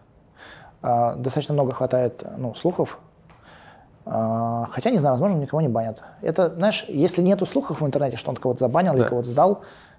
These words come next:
Speaker 1: значит, скорее всего, он не банит. И он, ну, отпускает игроков.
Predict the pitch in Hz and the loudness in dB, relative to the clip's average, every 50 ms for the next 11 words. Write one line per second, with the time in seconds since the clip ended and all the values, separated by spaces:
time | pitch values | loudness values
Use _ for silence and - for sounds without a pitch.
0 | _ - - 139 127 - - - 139 170 165 165 - 143 139 135 131 - - 143 | _ -2 0 0 0 0 2 2 4 4 2 0 0 0 2 2 0 0 -2 -2
1 | 139 139 139 139 135 135 135 135 131 120 117 113 110 107 - - - _ _ - | -2 -2 -2 -6 -8 -4 -2 0 2 2 0 0 -2 -6 -14 -18 -20 _ _ -20
2 | - _ _ _ - 131 131 131 131 135 135 139 139 127 - - - 143 - - | -20 _ _ _ -2 0 0 0 0 -2 -2 -2 -2 -2 -2 -2 -2 -2 0 2
3 | 131 120 131 131 123 120 - 117 - - - | 2 2 0 -2 -4 -4 -4 -6 -6 -8 -12